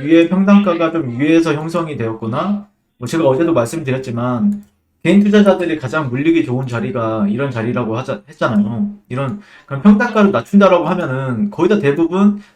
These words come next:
잘 맞췄다라고 생각을 해요. 삼만 사천 원 정도면은 그래도 평단가를 어느 정도 그래도 잘 맞춘 상태죠. 네. 보통은 일본 본다라고 하면은 보통은 삼만 육천 원대가 가장 많지 않을까 싶어요.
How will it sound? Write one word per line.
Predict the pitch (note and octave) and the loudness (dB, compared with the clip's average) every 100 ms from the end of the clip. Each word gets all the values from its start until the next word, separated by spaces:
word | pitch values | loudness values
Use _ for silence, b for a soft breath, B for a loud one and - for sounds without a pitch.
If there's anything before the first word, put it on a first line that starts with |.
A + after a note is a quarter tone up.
| _ | _
잘 | - | -6
맞췄다라고 | F3+ A#3 A#3+ - G#3 F#3 E3+ | 0 0 0 0 4 4 2
생각을 | E3+ D3+ | 0 0
해요. | C3 G#3 G3+ | 0 0 -2
삼만 | G3+ F#3+ | 0 0
사천 | G#3 G#3 G#3 | 2 4 6
원 | G3+ | 6
정도면은 | F#3 E3+ D#3 C#3+ D#3+ D3+ G#3 | 4 -6 -6 -4 -4 -4 -2
그래도 | C#3 C3 | -4 -4
평단가를 | G3 G3+ G#3 G3+ E3+ | -2 2 4 2 0
어느 | B2 C#3 | -2 -4
정도 | C#3+ C#3 E3 G3+ G3+ B B B - | -10 -6 0 0 0 B B B -12
그래도 | B2 C3+ C3 A#2+ G#2+ G2+ - _ _ - | -10 -4 -2 -2 -4 -6 -10 _ _ -4
잘 | D#3 | -2
맞춘 | A#2 - A3 | -2 -2 4
상태죠. | G#3 G3+ C3 G#2 G3+ - _ _ _ _ _ _ _ - | 6 6 2 0 0 -2 _ _ _ _ _ _ _ -8
네. | A2 G3+ - _ _ _ _ _ _ _ _ _ _ _ - | -4 -4 -4 _ _ _ _ _ _ _ _ _ _ _ -4
보통은 | F3+ E3+ D3 B2+ G#2+ G#2 - _ _ _ _ _ _ _ | -2 -2 -2 -4 -6 -8 -12 _ _ _ _ _ _ _
일본 | C3 D3 D3 | -12 -6 -6
본다라고 | C3+ C3+ B2 | -4 -4 -4
하면은 | B2 A#2+ A#2 A2+ G#2+ G#2 G#2 _ _ _ _ _ _ _ _ | -6 -6 -8 -4 -4 -4 -8 _ _ _ _ _ _ _ _
보통은 | - E3 D3+ C3+ | -16 -10 -8 -2
삼만 | G3 G#3 G3 | 2 4 4
육천 | B2 - | 0 0
원대가 | F#3+ - E3 D3 B2+ G#2+ | 0 0 -2 -2 -4 -4
가장 | A#2+ C3 | -6 -6
많지 | A2+ A2 G#2+ - | -4 -4 -6 -8
않을까 | A#2+ A#2+ A#2 | -6 -6 -10
싶어요. | G#2 - A#2+ G#2 | -10 -6 -4 -4